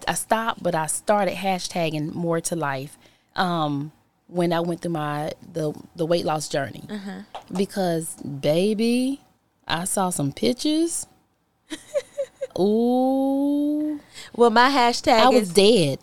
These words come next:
Speaker 2: I don't know if you, I know.
Speaker 1: I was dead, but I thought I was living.
Speaker 2: Right. But now,
Speaker 1: And
Speaker 2: but now you're awake.
Speaker 1: I'm awake, and I said, "There's more to life."
Speaker 2: Yeah.
Speaker 1: I was on the verge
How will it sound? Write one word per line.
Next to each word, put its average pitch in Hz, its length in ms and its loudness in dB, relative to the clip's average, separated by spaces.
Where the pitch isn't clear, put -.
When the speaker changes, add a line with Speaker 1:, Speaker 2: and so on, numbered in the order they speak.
Speaker 2:
I 208 100 4
don't 233 180 4
know 233 120 4
if 226 80 0
you, 240 300 -4
I 202 180 6
know. 226 180 2
Speaker 1:
I 226 160 8
was 220 180 6
dead, 226 340 6
but 196 100 4
I 180 60 4
thought 185 220 6
I 185 60 6
was 170 180 0
living. 165 480 0
Speaker 2:
Right. 190 520 -2
But 208 120 -2
now, 202 240 4
Speaker 1:
And 180 80 2
Speaker 2:
but 208 120 2
now 208 200 0
you're 208 200 0
awake. 190 560 -4
Speaker 1:
I'm 208 200 2
awake, 190 440 6
and 185 160 0
I 180 80 0
said, 190 180 -2
"There's 190 200 2
more 185 260 0
to 185 120 -4
life." 165 360 -6
Speaker 2:
Yeah. 214 240 -2
Speaker 1:
I 254 60 4
was 240 260 0
on 202 220 0
the 175 80 2
verge 170 640 2